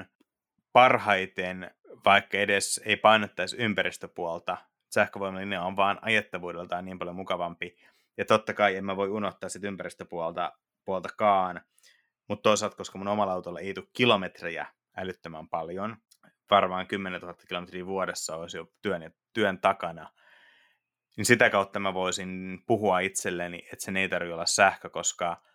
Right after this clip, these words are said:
ää, mä taas te-, näkisin tän enemmän sen Gran Turismo-tyyppisenä autona, että ajetaan pitkiä matkoja. No, pitkiä matkoja ajaminen vaatisi isohkoa akkua, joka taas vaatii aika paljon luonnonvaroja,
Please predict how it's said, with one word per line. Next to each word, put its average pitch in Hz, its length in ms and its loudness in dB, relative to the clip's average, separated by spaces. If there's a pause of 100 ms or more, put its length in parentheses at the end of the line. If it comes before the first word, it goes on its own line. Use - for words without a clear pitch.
(600)
ää, - 720 -16
mä 101 200 2
taas 95 280 0
te-, 98 100 -4
näkisin 98 340 -4
tän 92 140 -6
enemmän 95 320 -4
sen 95 160 -8
Gran 98 280 2
Turismo-tyyppisenä 87 800 -8
autona, 87 340 -10 (240)
että - 200 0
ajetaan 87 280 0
pitkiä 90 320 -6
matkoja. 82 540 -8 (460)
No, 98 80 -4
pitkiä 107 380 0
matkoja 98 420 -4
ajaminen 90 280 -10
vaatisi 87 580 -6
isohkoa 101 600 -2
akkua, 90 560 -4
joka 95 220 -8
taas 87 260 -4
vaatii 87 220 -4
aika 87 120 -12
paljon 85 200 -8
luonnonvaroja, 90 680 -2